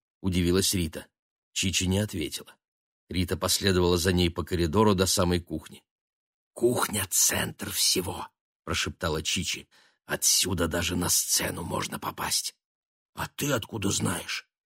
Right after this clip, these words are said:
"Мария Баррачини работает здесь официанткой. Она мне кое-что рассказала". "То есть ты уже всё тут разнюхала?" — округлила глаза Рита. "Ага, никогда не пропускаю фильмов с Мирной Лой", —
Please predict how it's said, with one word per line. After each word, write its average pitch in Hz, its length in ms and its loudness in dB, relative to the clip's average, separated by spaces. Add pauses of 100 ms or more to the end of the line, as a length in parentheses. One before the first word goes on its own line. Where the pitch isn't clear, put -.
(500)
"Мария 82 500 2
Баррачини 85 880 0 (240)
работает 92 540 0
здесь 101 340 0
официанткой. - 920 -4 (300)
Она 85 260 0
мне 92 160 2
кое-что 98 400 -4
рассказала". 92 640 -2 (800)
"То 101 140 6
есть - 280 4
ты 131 180 0
уже 123 280 -2
всё - 400 4
тут - 260 0
разнюхала?" — 147 880 2 (420)
округлила 87 600 0
глаза 85 380 0
Рита. 87 340 -2 (320)
"Ага, 78 720 0 (300)
никогда 76 680 0
не 76 140 0
пропускаю - 560 0
фильмов - 560 4
с - 160 0
Мирной 147 540 6
Лой", — 117 480 4